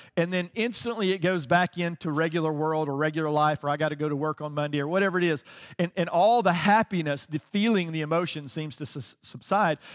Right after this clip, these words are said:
And the danger of that is it feels like you got ripped off. You're like, "I was so excited about that, and then I got it, and it's awesome, but it's not as awesome as I thought it was gonna be," right?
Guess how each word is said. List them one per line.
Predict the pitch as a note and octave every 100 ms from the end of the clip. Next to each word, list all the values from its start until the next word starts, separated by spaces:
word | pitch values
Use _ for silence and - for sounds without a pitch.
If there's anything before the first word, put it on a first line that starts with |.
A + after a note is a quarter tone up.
| -
And | E3+
the | F3
danger | C#3+ G3+ C#4 A#3 F#3+
of | C#3
that | D3 C#3 -
is | E3 C3
it | F3
feels | - G3+ A3
like | F#3+ F3+
you | E3+
got | D#3 C#3+
ripped | D3 -
off. | C#3 G#2+ A2 _
You're | C#3+
like, | C#3+ - - - D#3
"I |
was | D#3
so | - C#4
excited | - C4+ C#4+ B3
about | G3+ F3+
that, | F3 D#3 D3
and | E3+
then | F3
I |
got | F3 G#3+ C4+
it, | A#3 E3+
and | D#3+
it's | D#3 -
awesome, | G3 C#4 - G#3+ E3+
but | F3 D#3
it's | - -
not | A#3
as | G3+
awesome | F#3 E3+ D#3 C#3+
as |
I | C3
thought | C#3+ C3+
it | B2
was | A2+
gonna | A2+
be," | A2+ G#2+
right? | A#2 C#3